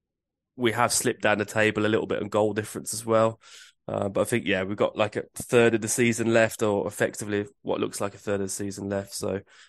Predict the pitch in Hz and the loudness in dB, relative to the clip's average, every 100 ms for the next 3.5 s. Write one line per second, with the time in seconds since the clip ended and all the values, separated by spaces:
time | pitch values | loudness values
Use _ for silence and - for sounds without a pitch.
0 | _ _ - 92 - 113 101 98 - _ | _ _ -6 -6 0 4 4 2 -6 _
1 | - 110 104 110 104 110 107 98 101 - | 2 2 4 2 2 0 0 -2 -12 -18
2 | _ - 107 104 - 98 95 85 - 104 | _ 0 2 2 0 -2 0 -4 -4 -4
3 | 101 98 98 95 | -4 -2 -4 -4